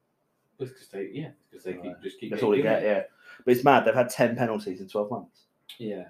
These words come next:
Speaker 1: What did you
Speaker 2: It's
Speaker 1: think
Speaker 2: just
Speaker 1: of the,
Speaker 2: in the league.
Speaker 1: just, just out of interest, going back to that, what did you think of the City penalty, the first one?
Speaker 2: <clears throat> Soft.
Speaker 1: Yeah, I didn't think it was a penalty.
Speaker 2: No, but I, I can see it given, but it's very soft.
Speaker 1: Um,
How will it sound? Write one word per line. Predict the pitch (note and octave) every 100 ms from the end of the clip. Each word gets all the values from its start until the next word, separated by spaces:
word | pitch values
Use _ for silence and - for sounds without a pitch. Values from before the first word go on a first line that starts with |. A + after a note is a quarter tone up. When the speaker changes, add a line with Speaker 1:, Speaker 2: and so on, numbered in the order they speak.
| _
Speaker 1:
What | F#3+
did | D#4+
you | -
Speaker 2:
It's | -
Speaker 1:
think | D4+
Speaker 2:
just | C3 E3
Speaker 1:
of | -
the, | -
Speaker 2:
in |
the | F#2+
league. | E2+
Speaker 1:
just, | -
just | - -
out | G#3
of | C#3+
interest, | C3+ C3+
going | C#3 C3
back | -
to | -
that, | D3
what | C4+
did | -
you |
think | - G#3
of | F#3
the |
City | E3+ - - -
penalty, | E3 - E3
the |
first | - A2 G2+ - E2+ _ _ - - _ _ _ _ _ _ -
one? | - C3+ G#2 -
Speaker 2:
<clears throat> | _ -
Soft. | - - C3+ G#2 - - - - _ _ _ C3
Speaker 1:
Yeah, | C#3 C3+ B2+ B2
I | D#3
didn't | F#3+ _ E3 _
think | D#3+
it | _
was | _ _
a | _ -
penalty. | G#2+ G#2+
Speaker 2:
No, | G#2+ G2+ F2+ F2 -
but | A2 A2+ - -
I, | C#3 - - - -
I | C3
can | B2+
see | F3 D#3
it | -
given, | C#3 F2 E2+
but | F2+
it's | D#2
very | - F2+ E2
soft. | - F#2+ - _ _ _ _ _ _ _ _ _ _ _ _ _ -
Speaker 1:
Um, | A2+ A#2 A#2+ A#2+